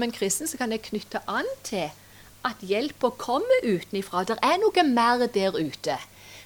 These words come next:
men det er ikke en belønning for at jeg har gjort så godt jeg kan, og så gjør Jesus resten. Ser dere denne koblingen? Den er ikke søkt en gang. Nei, den er helt reell, hvis vi bare har øye å se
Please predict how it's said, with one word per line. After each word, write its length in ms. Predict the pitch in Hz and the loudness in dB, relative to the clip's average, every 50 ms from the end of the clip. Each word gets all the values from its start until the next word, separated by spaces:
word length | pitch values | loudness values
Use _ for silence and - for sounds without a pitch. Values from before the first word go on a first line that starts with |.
| - 208 | -4 -2
men 160 | 202 214 - | 0 2 2
det 80 | 262 - | 2 2
er 140 | 202 185 - | 0 -2 -4
ikke 260 | - - 285 269 254 | -4 -4 -2 -2 -2
en 120 | 240 - 226 | -2 -2 0
belønning 600 | 226 214 196 185 226 285 339 302 226 160 135 - - - - - - - | 0 0 0 0 -2 -2 -2 -2 -2 -2 -4 -8 -14 -20 -20 -20 -14 -6
for 160 | - 196 208 | -4 -4 -2
at 160 | - - - | -2 -2 0
jeg 240 | 202 208 220 240 233 | 2 2 0 0 -2
har 220 | - 220 190 175 233 | -4 -4 -2 0 -2
gjort 160 | 220 - - | -2 -2 -4
så 100 | - 208 | -4 -2
godt 300 | 185 202 208 202 - - | -2 -2 -2 -2 -4 -6
jeg 160 | 190 185 - | -8 -8 -6
kan, 220 | 240 240 233 196 | -6 -4 -4 -4
og 40 | 175 | -4
så 140 | - - 196 | -4 -4 -4
gjør 320 | 196 196 - 147 151 185 196 175 | -2 -2 -2 -2 -2 -4 -4 -4
Jesus 400 | 165 180 202 - - 233 - - | -4 -4 -4 -4 -6 -6 -4 -2
resten. 400 | 330 240 - - - 208 - - - - - - - - - - - - - - - - - - - - - - - - - - - - - - | -2 -2 -2 -4 -6 -8 -10 -12 -16 -20 -20 -20 -20 -20 -20 -20 -20 -20 -20 -20 -20 -20 -20 -20 -20 -20 -20 -20 -20 -20 -20 -20 -20 -18 -8 -6
Ser 160 | - - 381 494 554 | -2 0 0 0 2
dere 240 | 494 453 - 427 427 | 2 4 6 6 8
denne 160 | 415 415 453 | 6 6 4
koblingen? 640 | - - - 339 - 277 466 - - 240 147 - - - - - - - - - - - - - - - - - - - | 2 2 0 0 0 0 -2 -2 -2 -2 -4 -6 -10 -18 -20 -20 -20 -20 -20 -20 -20 -20 -20 -20 -20 -20 -20 -20 -10 -8
Den 100 | 381 - | -6 -6
er 80 | - | -6
ikke 160 | 180 - 320 277 | -4 -4 -4 -4
søkt 560 | - - - 156 165 - 719 - - - - 494 | -4 -6 -4 -4 -4 -4 -4 -6 -8 -8 -4 -4
en 80 | 339 233 | -2 -2
gang. 240 | - 147 135 135 139 - | -2 -6 -8 -8 -10 -8
Nei, 480 | - 185 190 185 208 240 254 311 427 - - - - | -6 -6 -4 -2 -2 0 0 0 0 -2 -4 -4 -4
den 140 | 247 254 277 | -2 -2 -2
er 80 | - - | -4 -4
helt 260 | 175 180 208 - - - | -4 -6 -6 -8 -8 -8
reell, 380 | 302 - - 359 466 440 254 165 - - - - | -6 -2 -2 0 2 2 0 -2 -4 -10 -12 -8
hvis 140 | - 208 - | -8 -6 -4
vi 100 | 226 220 | -4 -4
bare 280 | 190 170 170 208 226 | -2 -2 -2 -2 -4
har 180 | - - 165 143 | -2 -2 -4 -2
øye 140 | 147 185 214 | -2 -4 -4
å 20 | |
se 240 | 214 - - 262 | -4 -4 -4 -4